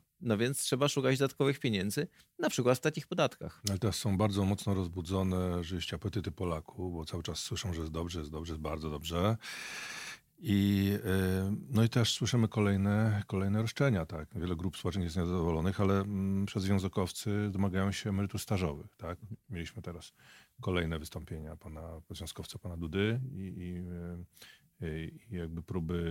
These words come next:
Speaker 2: mm, zachęcenia do tego prezydenta, żeby to poparł, tak?
Speaker 1: Mhm. Dwie uwagi. Po pierwsze, te nastroje już nie są tak dobre.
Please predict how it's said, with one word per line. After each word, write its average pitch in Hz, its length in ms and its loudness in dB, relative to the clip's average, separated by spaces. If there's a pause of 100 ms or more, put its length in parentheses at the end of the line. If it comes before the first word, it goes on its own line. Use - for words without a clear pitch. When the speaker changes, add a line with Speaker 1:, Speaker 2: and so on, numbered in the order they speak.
(320)
Speaker 2:
mm, 85 600 -8
zachęcenia 101 420 4
do 90 80 2
tego 87 140 2
prezydenta, 87 460 2
żeby 78 180 -10
to 85 100 -10
poparł, - 280 -14 (100)
tak? 104 220 -6 (680)
Speaker 1:
Mhm. 120 560 -4 (440)
Dwie 127 360 4
uwagi. 131 400 4
Po 113 140 -4
pierwsze, 156 520 0
te 147 120 -2
nastroje 139 400 0
już 127 180 -2
nie 131 100 0
są 127 160 -4
tak 123 180 2
dobre. 90 440 -2